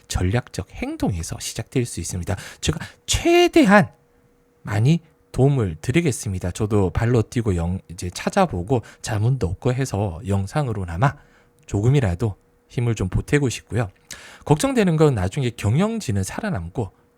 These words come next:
주가와 주주님들만 힘들어지는 거예요. 그리고 제가 최대한 도울 수 있도록 중간중간에 이렇게, 뭐, 지난달에는 카톡으로 많은 정보를 이렇게 알려드렸잖아요.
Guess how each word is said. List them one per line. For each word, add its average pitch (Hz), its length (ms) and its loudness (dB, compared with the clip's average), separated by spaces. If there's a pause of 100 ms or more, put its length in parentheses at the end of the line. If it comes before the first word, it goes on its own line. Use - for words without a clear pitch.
주가와 98 600 -4
주주님들만 113 840 -4 (240)
힘들어지는 110 840 -6
거예요. 80 360 -10 (640)
그리고 147 200 0 (240)
제가 143 200 0
최대한 233 540 0
도울 170 240 2
수 - 140 -6
있도록 104 560 0 (480)
중간중간에 156 920 0
이렇게, 110 580 -2 (320)
뭐, 101 240 -12
지난달에는 151 600 0
카톡으로 135 800 0
많은 113 340 0
정보를 110 440 -2
이렇게 92 320 -8
알려드렸잖아요. 110 1040 -2